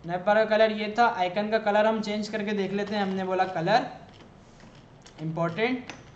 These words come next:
refresh करा तो देखेंगे कलर change हो गया। और text का कलर भी हम change कर देते हैं। Text को हमने क्या class दी थी,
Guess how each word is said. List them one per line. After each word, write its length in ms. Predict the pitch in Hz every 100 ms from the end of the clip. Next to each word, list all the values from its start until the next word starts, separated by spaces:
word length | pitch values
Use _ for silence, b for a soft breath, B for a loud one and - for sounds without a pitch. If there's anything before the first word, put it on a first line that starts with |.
| - - - - -
refresh 380 | 156 160 208 220
करा 220 | 233 233
तो 140 | 240 196
देखेंगे 280 | 170 175 165
कलर 260 | 170 233
change 260 | 240 254 247
हो 80 | 240
गया। 180 | 254 254
और 360 | 214 208 254 -
text 300 | 247 233 -
का 100 | 269 262
कलर 240 | 240 233
भी 140 | 226
हम 160 | 247 240
change 260 | 220 202 190
कर 160 | 175
देते 240 | 160 - 143
हैं। 140 | 151
Text 300 | 190 208 -
को 80 | 247
हमने 200 | 240 247
क्या 160 | 240 233
class 260 | 233 240
दी 140 | 214 226
थी, 140 | 262